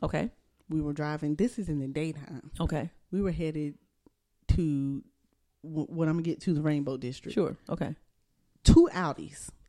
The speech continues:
Speaker 2: a black one
Speaker 1: Mm-hmm.
Speaker 2: and a white one,
Speaker 1: Mm-hmm.
Speaker 2: flew past us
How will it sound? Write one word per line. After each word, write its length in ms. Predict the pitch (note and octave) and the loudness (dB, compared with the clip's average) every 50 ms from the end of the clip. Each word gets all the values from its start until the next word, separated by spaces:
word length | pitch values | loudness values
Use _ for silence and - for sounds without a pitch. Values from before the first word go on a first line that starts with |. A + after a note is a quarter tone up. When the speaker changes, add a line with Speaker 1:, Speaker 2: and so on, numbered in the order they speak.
| - | -2
Speaker 2:
a 60 | D#3+ | -2
black 320 | D#3 D#3+ F3+ A#3+ D#4+ - - | 2 4 4 4 4 2 2
one 220 | F4 E4+ E4 E4 - - - | 4 4 4 2 0 -4 -4
Speaker 1:
Mm-hmm. 200 | F3 E3 D3 F3+ | -4 -2 0 2
Speaker 2:
and 140 | G#3 - | 2 2
a 40 | F#3+ | 2
white 260 | G3 F#3 C#3+ C3 - | 2 0 -2 -4 -4
one, 140 | - C#3+ C3+ | -6 -6 -4
Speaker 1:
Mm-hmm. 300 | B2+ E3+ E3+ C#3+ - G#3+ D4 - - _ _ _ _ _ _ _ - | -2 -2 -2 0 0 -2 -2 -4 -6 _ _ _ _ _ _ _ -20
Speaker 2:
flew 500 | - - - - - C4 B3 C4+ D4+ D#4 D4+ | -20 -18 -8 0 2 4 6 6 6 6 6
past 600 | - - - A#3 G#3 G3+ G3 F#3+ F#3+ - - - | 4 0 0 0 0 0 0 0 -2 -6 -6 -4
us 460 | F#3+ F3+ E3 D#3+ D#3 D3+ D3+ - - | -2 0 0 0 0 -2 -4 -8 -16